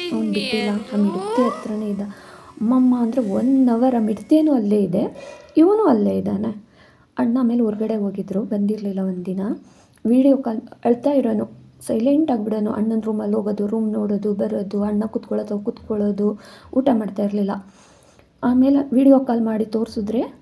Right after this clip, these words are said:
ವಿಡಿಯೋ ಕಾಲಲ್ಲಿ ಅಣ್ಣನ ಮುಖ ಎಲ್ಲ ನೆಕ್ಕಾಡೋನು.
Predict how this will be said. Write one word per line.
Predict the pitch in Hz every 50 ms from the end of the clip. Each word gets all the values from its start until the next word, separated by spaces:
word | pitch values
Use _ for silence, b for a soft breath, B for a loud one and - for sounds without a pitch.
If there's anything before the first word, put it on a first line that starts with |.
| -
ವಿಡಿಯೋ | 240 247 247 240 240
ಕಾಲಲ್ಲಿ | 240 247 220 208 208 202 240 320
ಅಣ್ಣನ | 262 208 208 226 233 226
ಮುಖ | 208 202 208 214
ಎಲ್ಲ | 202 202 208 208 202 202 202 214 226
ನೆಕ್ಕಾಡೋನು. | 226 226 208 208 - - 202 196 196 202 196 208 208 202 202 202 208 - - b b b